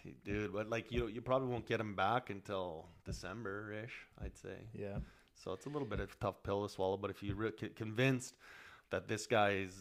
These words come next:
Speaker 1: long-term prospect, that'll be awesome. He, he's got
Speaker 2: Before he
Speaker 1: so
Speaker 2: got
Speaker 1: much
Speaker 2: hurt,
Speaker 1: talent.
Speaker 2: he was, like,
Speaker 1: Oh, he,
Speaker 2: the
Speaker 1: he,
Speaker 2: consensus number one overall
Speaker 1: yeah, he,
Speaker 2: guy.
Speaker 1: he
Speaker 2: He
Speaker 1: would've
Speaker 2: was,
Speaker 1: crept
Speaker 2: like,
Speaker 1: into the top ten.
Speaker 2: Yeah.
Speaker 1: I think fucking the Jets take him at,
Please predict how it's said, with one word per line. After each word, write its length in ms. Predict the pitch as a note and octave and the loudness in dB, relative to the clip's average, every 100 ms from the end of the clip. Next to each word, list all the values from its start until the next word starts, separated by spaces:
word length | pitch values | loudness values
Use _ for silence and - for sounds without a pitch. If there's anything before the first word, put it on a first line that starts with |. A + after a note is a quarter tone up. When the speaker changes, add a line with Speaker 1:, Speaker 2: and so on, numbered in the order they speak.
| F#2 G2+ | -14 -8
Speaker 1:
long-term 800 | G2+ G2 G2+ - G#2 G#2 G2+ G2 - - - - | -2 0 0 -2 -2 -2 -2 -4 -10 -20 -20 -6
prospect, 540 | - G2+ G2+ - G#2 - | 2 4 4 0 -2 0
that'll 180 | G2 F#2+ | -2 0
be 80 | |
awesome. 400 | G2 G2 G#2 A2 | 2 2 0 -4
He, 140 | G2+ E2+ D2 E2 - | -8 -10 -12 -14 -4
he's 120 | A#2+ | 2
got 80 | B2 | 4
Speaker 2:
Before 260 | G2 F3 F#3 | 10 12 12
he 60 | |
Speaker 1:
so 20 | |
Speaker 2:
got 160 | D3 C3+ | 12 12
Speaker 1:
much 60 | A#2+ | 12
Speaker 2:
hurt, 220 | D#3 D3+ | 12 12
Speaker 1:
talent. 40 | A2 | 12
Speaker 2:
he 80 | C3 | 10
was, 320 | B2+ A#2+ G#2+ | 10 10 6
like, 280 | A2+ A2 G2+ A#2 - | 4 4 0 -4 -6
Speaker 1:
Oh, 120 | - - | -6 -6
he, 120 | A2+ B2 | -8 0
Speaker 2:
the 100 | B2+ | 2
Speaker 1:
he, 60 | |
Speaker 2:
consensus 600 | - C3+ - D3+ C#3 C3 | 4 4 6 4 6 4
number 240 | C#3 C#3 C#3 | 6 10 10
one 240 | C3 C3+ | 10 8
overall 560 | B2+ B2 A#2 A2 C#3+ C3+ | 6 6 8 12 12 12
Speaker 1:
yeah, 100 | A#2 | 10
he, 40 | - | 4
Speaker 2:
guy. 100 | F#2+ | 4
Speaker 1:
he 60 | |
Speaker 2:
He 60 | C3 | 6
Speaker 1:
would've 160 | B2+ A#2+ | 8 8
Speaker 2:
was, 40 | |
Speaker 1:
crept 180 | A2+ G#2 | 6 4
Speaker 2:
like, 60 | G2+ | 0
Speaker 1:
into 140 | G2 | -2
the 80 | G2 | -2
top 280 | F#2+ F#2 E2+ | 2 4 2
ten. 220 | G2 F2+ F#2+ - A#2+ | -2 -2 -4 -6 0
Speaker 2:
Yeah. 240 | B2+ A2 F2+ | 2 2 2
Speaker 1:
I 80 | G#2+ | 2
think 280 | - G2+ - | 2 0 4
fucking 320 | G2 F#2+ G2+ | 2 4 0
the 60 | |
Jets 300 | F2+ G#2 G2 | 0 2 2
take 180 | - G#2+ | 4 0
him 120 | G2+ | 2
at, 80 | F2+ | -4